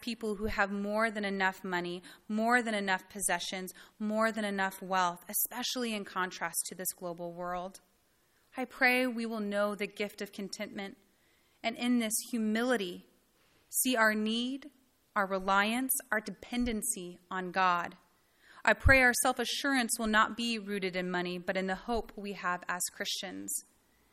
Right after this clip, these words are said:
And in this hope, we may then look to our brothers and sisters of lowly means and say,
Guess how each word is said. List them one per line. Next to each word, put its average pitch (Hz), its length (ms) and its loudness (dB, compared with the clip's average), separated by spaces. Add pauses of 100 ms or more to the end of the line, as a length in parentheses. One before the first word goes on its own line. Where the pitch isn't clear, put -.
(320)
And 226 140 2
in 240 120 6
this 233 180 4 (140)
hope, 247 360 0 (520)
we 226 120 0
may 214 160 4
then 208 180 0
look 214 240 0
to 240 60 0
our 208 120 6
brothers 202 380 2
and 208 100 -4
sisters 202 440 -4
of 190 100 -8
lowly 214 360 -2
means 202 320 -2
and 185 140 -6
say, 185 400 -4